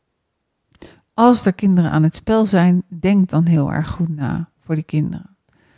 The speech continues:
Wat ik zeker ook kan aanraden als we het over kinderen hebben, is om in de serie Ontrouw Insights, om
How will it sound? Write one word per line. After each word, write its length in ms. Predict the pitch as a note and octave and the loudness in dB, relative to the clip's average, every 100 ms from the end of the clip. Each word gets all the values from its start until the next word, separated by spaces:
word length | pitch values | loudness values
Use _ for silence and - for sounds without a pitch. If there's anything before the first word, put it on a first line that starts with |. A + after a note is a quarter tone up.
| _ _ | _ _
Wat 100 | E3+ | -2
ik 80 | E3 | -2
zeker 500 | - A3 C4+ - G3+ | 4 6 6 2 2
ook 160 | G3 | 2
kan 220 | - D#3+ | 2 2
aanraden 520 | E3+ F3+ F3 D#3 D#3 D#3+ | 2 2 4 2 2 0
als 100 | E3 | -2
we 60 | |
het 100 | - | -2
over 240 | D3+ E3 E3 | 0 0 0
kinderen 380 | E3+ F3 F3+ | 0 0 2
hebben, 300 | F3 D#3+ E3 D3+ | 2 0 0 -4
is 340 | - E3 - - | -2 -2 -4 -12
om 120 | E3+ | -12
in 80 | E3 | -2
de 100 | E3 | -2
serie 580 | - A3 G#3 E3+ E3 - _ _ _ | 0 2 2 0 -2 -6 _ _ _
Ontrouw 500 | - B3 C4+ - A3 | 2 4 6 4 4
Insights, 840 | F#3 F#3+ F3 - E3 F3+ - - - - _ | 6 6 4 2 2 2 0 -8 -14 -20 _
om 540 | F3 E3 E3 E3 G#3 | 2 4 4 0 -4